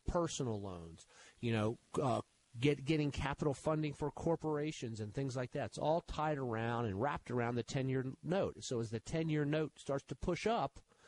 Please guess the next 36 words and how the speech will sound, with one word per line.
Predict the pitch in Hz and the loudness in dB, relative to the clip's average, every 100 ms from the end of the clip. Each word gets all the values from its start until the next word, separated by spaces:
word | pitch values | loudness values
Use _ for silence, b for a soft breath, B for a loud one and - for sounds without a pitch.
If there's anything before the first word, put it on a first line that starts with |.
| B B B | B B B
interest | 151 139 143 - | -2 -2 -2 -2
rates | 131 120 - | 0 0 0
get | 117 | -4
higher | 98 - 123 120 117 | -2 0 2 2 0
and | 110 | -2
it | 117 | -4
slows | - - 113 110 107 107 | -6 -2 2 4 4 2
down | - 101 98 98 101 101 | 0 2 2 4 2 0
the | |
velocity | 98 98 92 92 117 | 0 0 0 0 -2
of | 98 | -2
money | 95 90 90 | -2 -4 -4
in | |
the | 85 | -6
economy. | - 117 92 - B B B | -4 -4 -4 -6 B B B
So, | - 180 147 | 4 6 6
so | - - | 2 2
when | 156 165 165 | 4 4 2
you | 160 147 | 2 2
look | 214 294 | 0 2
at | 185 156 131 139 | 0 0 -2 -4
the | 127 | -6
history | 123 - 220 - 165 135 | -4 0 0 0 0 0
of | 123 | 0
the | 117 | -2
ten-year | 113 - 156 156 147 | -4 -2 -2 0 0
bond, | 117 120 156 123 90 95 B B B - | 0 -2 0 -2 -4 -8 B B B 0
right | 117 151 165 | 4 4 4
now, | 196 196 120 120 131 _ | 2 2 2 0 -2 _
it | 135 131 | -4 0
is | 139 127 | 0 0
at, | 127 120 123 113 | 0 -2 -6 -4
on | 127 | -2
Friday, | 127 - 180 190 120 113 117 | -2 0 2 2 0 0 -2
it | 139 | -4
closed | - 170 160 135 131 135 | -2 2 4 4 2 0